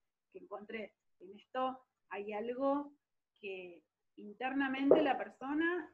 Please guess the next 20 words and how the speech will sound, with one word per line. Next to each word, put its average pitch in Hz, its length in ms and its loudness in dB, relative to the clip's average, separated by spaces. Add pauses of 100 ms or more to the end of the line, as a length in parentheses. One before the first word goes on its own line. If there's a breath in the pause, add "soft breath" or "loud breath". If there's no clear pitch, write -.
eh, 185 500 -10
está 220 800 -4 (260)
teniendo, 277 920 2
probablemente 214 640 -8
sensaciones 254 1040 -6 (100)
o 214 120 -18
situaciones 247 760 -12
en 214 100 -12
la 202 140 -8
vida 254 300 -4
que 226 120 -6
lo 208 80 -8
están 262 300 -4
llevando 262 500 0
como 196 280 -12
para 175 200 -14
ese 185 280 -18
lado. 185 320 -10
Hay 214 160 -6
al-, 240 160 -6